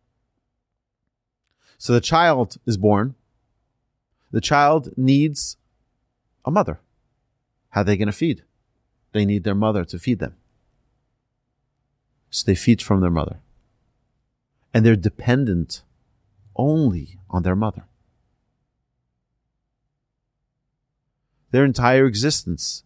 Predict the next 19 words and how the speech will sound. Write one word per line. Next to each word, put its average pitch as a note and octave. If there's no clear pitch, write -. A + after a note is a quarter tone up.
is G2
on F#2
their D#2+
mother. D2
They F#2+
have A2+
no D#3+
mother, C3
very C3+
difficult. -
It's -
really, B2
it's -
unbelievable. G#2+
But G#2
then A#2+
the C3
child A2
grows F2+